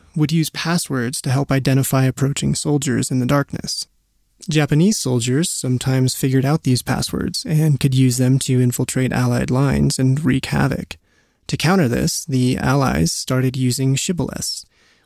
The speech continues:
words that were difficult for Japanese soldiers to pronounce because they contained phonetic sounds that didn't exist in their native language. A popular one was the word Lollapalooza.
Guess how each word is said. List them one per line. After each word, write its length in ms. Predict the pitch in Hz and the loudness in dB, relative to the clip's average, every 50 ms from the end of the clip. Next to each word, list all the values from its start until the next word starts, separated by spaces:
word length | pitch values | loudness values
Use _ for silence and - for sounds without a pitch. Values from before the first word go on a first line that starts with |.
| _ | _
words 460 | - 127 123 131 135 143 151 151 - | -4 0 2 2 4 2 2 0 -2
that 160 | - 156 139 - | -4 -4 -2 0
were 100 | 147 131 | 0 -2
difficult 640 | 127 131 - - 139 - - 156 - 151 147 - | -2 -4 -4 -4 -2 -2 -2 -2 0 -2 -2 -2
for 140 | - - 156 | -2 -2 0
Japanese 500 | 139 147 135 127 - - 135 131 131 123 | 0 0 0 0 2 2 2 4 2 2
soldiers 420 | - - 139 131 127 - 131 127 123 | 0 -2 -4 -4 -2 -2 -2 -2 -2
to 100 | - - | -4 -4
pronounce 600 | - - 120 123 147 175 170 156 160 - - - | -4 -2 0 2 2 2 2 0 -2 -4 -6 -10
because 400 | - - 160 139 - 143 139 127 | -8 -6 -6 -4 -2 -2 -2 0
they 140 | 135 139 131 | 0 0 0
contained 480 | - - 147 139 - 123 127 127 127 123 | 0 0 -2 -2 0 0 2 2 2 0
phonetic 380 | - 127 127 123 123 127 - | 0 0 0 2 0 0 -2
sounds 460 | - - - 139 143 143 143 143 135 - | -4 -6 -4 -2 0 0 0 0 0 -2
that 180 | 143 139 - | -6 -8 -4
didn't 260 | - 143 131 139 127 | -2 0 0 0 0
exist 480 | - 135 123 127 131 139 143 139 - - | -2 -4 -6 -4 -4 -2 -2 -4 -4 -4
in 120 | 143 131 | -2 0
their 120 | 127 131 131 | 0 0 0
native 300 | 120 120 - - 143 - | 0 0 -2 -4 -2 -2
language. 560 | 135 135 139 139 135 - - 180 - - - _ _ _ _ _ _ _ _ _ _ _ _ _ _ _ _ _ - | 0 0 0 0 -2 -4 -6 -8 -8 -10 -10 _ _ _ _ _ _ _ _ _ _ _ _ _ _ _ _ _ -6
A 60 | 160 | -4
popular 460 | - - 147 185 - 220 190 160 139 | -2 0 0 2 4 4 4 4 4
one 320 | 131 123 120 117 127 151 156 | 4 2 2 2 2 2 2
was 220 | 143 135 135 135 | 2 2 0 0
the 140 | 131 127 131 | 0 0 0
word 260 | 123 127 127 127 120 | 2 4 2 2 0
Lollapalooza. 1200 | 131 - - 143 127 123 127 139 143 143 139 - - 143 131 127 139 147 143 - - - - - - | 0 -2 -2 0 2 2 2 2 2 0 -2 -2 -2 -2 0 0 0 0 -2 -4 -6 -8 -10 -10 -12